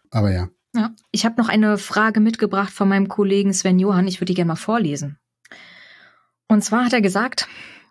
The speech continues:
Speaker 2: "Ein wirklich hartes Problem ist zu definieren, wann die Mehrheit der Nutzenden so langsam unglücklich über Performance oder Verfügbarkeit wird. Das kann ein unlösbares Problem in manchen Kontexten sein."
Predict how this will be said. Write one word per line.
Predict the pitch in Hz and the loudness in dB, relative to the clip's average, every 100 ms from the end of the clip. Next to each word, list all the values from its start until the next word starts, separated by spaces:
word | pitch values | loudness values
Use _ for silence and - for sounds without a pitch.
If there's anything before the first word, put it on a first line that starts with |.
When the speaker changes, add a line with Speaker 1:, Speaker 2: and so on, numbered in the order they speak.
| - | -2
Speaker 2:
"Ein | 202 185 | 0 2
wirklich | 254 247 190 | 0 -2 0
hartes | 202 262 - | -2 -2 -6
Problem | - 208 190 226 233 | -2 0 2 2 0
ist | 220 | 0
zu | - | -2
definieren, | 202 214 214 202 208 185 | 0 0 2 2 4 2
wann | 180 214 254 | 2 2 2
die | 226 175 | 2 2
Mehrheit | 170 165 165 165 165 | 2 0 0 -2 0
der | 170 | 0
Nutzenden | 165 165 180 170 | -2 -2 0 0
so | 175 | 2
langsam | 175 170 180 185 | 2 2 2 2
unglücklich | 226 240 202 175 185 180 | 4 2 2 0 0 -2
über | 185 175 | -4 -4
Performance | 180 170 190 196 180 165 - | -6 -4 0 2 2 0 -4
oder | - 160 | -6 -6
Verfügbarkeit | 165 180 277 285 208 - 170 - | -6 -6 -6 -6 -8 -8 -8 -6
wird. | 147 - - - - - - - _ | -6 -6 -10 -18 -18 -18 -20 -20 _
Das | 196 190 | -4 -2
kann | - 208 | -2 -2
ein | 202 190 | -2 0
unlösbares | 233 269 240 226 220 208 208 | 0 0 0 -4 -2 -2 -2
Problem | - 196 185 208 220 | -2 -2 2 2 2
in | 180 | 2
manchen | 165 - 185 | -2 -2 -2
Kontexten | 185 196 - - - 151 | -2 -4 -4 -12 -10 -10
sein." | 165 - 175 | -10 -10 -12